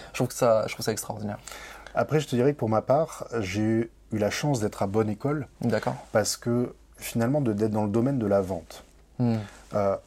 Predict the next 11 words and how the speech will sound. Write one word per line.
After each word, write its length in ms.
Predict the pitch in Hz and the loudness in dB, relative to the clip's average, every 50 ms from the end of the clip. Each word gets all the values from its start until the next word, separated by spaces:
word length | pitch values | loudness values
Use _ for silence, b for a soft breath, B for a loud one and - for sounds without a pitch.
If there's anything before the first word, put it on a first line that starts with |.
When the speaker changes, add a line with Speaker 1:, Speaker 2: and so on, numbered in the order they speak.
| - - - | -18 -6 2
Speaker 2:
avant 480 | - 117 120 113 110 127 190 180 131 113 - - | 4 6 6 6 4 2 0 0 -2 -6 -8 -10
de 380 | 107 104 98 101 101 98 98 107 | -8 -6 -4 -4 -4 -2 -2 0
manager 360 | 104 107 107 107 104 101 120 | 0 2 2 0 2 2 2
les 80 | 113 98 | 2 2
forces 160 | 101 101 95 | 0 -2 -2
de 60 | 101 | 2
vente, 160 | 120 160 165 139 | 2 2 4 4
j'ai 80 | 120 | 2
été 140 | 113 - 120 | 2 2 2
moi-même, 500 | 110 110 117 113 120 139 151 156 131 107 92 98 - - - | 2 2 4 4 4 2 2 2 0 -2 -4 -6 -12 -8 -6
euh, 240 | 98 95 95 98 | -4 -2 -2 -2